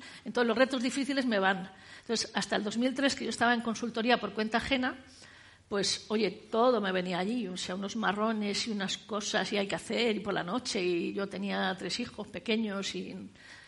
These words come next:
no, y, ah, venía otro marrón, toma, como le motiva, pues te suelto aquí otro marrón. Y, hombre, pues me gustaría que dejases de motivarme y me recompensases, me dijeras,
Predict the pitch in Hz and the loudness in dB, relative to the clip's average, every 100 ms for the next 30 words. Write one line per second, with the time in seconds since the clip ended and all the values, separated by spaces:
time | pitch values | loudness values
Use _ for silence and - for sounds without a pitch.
0 | - 196 185 - - - 185 - - 220 | -14 -8 -8 -8 -12 -14 -12 -12 -2 0
1 | 202 - - - - - 220 214 202 240 | 0 -6 -20 -18 -8 -4 -2 0 0 2
2 | 240 240 262 320 - - - - 240 208 | 4 4 4 2 -4 -16 -2 2 6 4
3 | - 202 185 185 185 240 247 269 - - | 4 2 4 2 2 0 4 4 2 -10
4 | - 208 - - 196 254 233 202 180 180 | -12 -8 -8 -6 -4 0 0 0 -2 -2
5 | 175 160 180 190 247 - - - - - | -4 -4 -2 0 -2 -4 -14 -16 -16 -8
6 | 190 202 220 214 180 - 180 175 185 190 | -2 2 2 2 -4 -4 -4 -6 -2 2
7 | 202 214 214 214 208 202 214 214 240 240 | 4 4 4 2 2 2 2 6 8 8
8 | 220 277 - - - - 226 190 - 185 | 6 2 0 -12 -16 0 2 2 0 -4
9 | - - 233 233 208 240 - - 226 202 | -4 4 6 6 4 2 0 -2 -2 4
10 | 202 196 - | 4 4 2